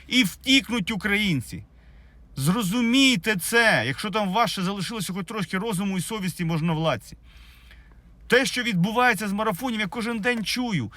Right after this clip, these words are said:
коли якийсь воєнний, військо-, воєнний, наче військовий, я думаю, що він десь там в штабі або в Т Ц К, бравадно розказує і пише нагло в себе на соціальній сторінці, це декілька днів тому,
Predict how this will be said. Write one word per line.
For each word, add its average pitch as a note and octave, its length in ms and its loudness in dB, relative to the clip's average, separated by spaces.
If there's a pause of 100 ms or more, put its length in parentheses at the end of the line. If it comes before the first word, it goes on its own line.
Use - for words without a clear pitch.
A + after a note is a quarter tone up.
(180)
коли G3 160 2
якийсь A#3 300 0
воєнний, A#3 760 2
військо-, G3 340 -4
воєнний, A3+ 560 2
наче C3+ 240 -2
військовий, E3+ 420 -4 (180)
я C#4+ 60 -8
думаю, C#4 180 2
що C4 160 -2
він A#3+ 100 0
десь A3+ 180 0
там A3+ 120 2
в E3+ 60 0
штабі B2 560 4 (280)
або D#3 200 0
в G3 80 -4
Т A#3+ 100 -2
Ц G#3+ 180 -2
К, C#3+ 400 2 (340)
бравадно A#3 720 4
розказує A3 760 2
і F#3 60 0 (180)
пише B3+ 380 0
нагло A3 320 0
в E3+ 60 -6
себе G#3+ 260 -4
на G3 80 -6
соціальній G#3 440 -6
сторінці, A#3+ 360 -8
це G#3 120 -12
декілька F#3+ 380 -4
днів F3 200 -2
тому, G3 400 -2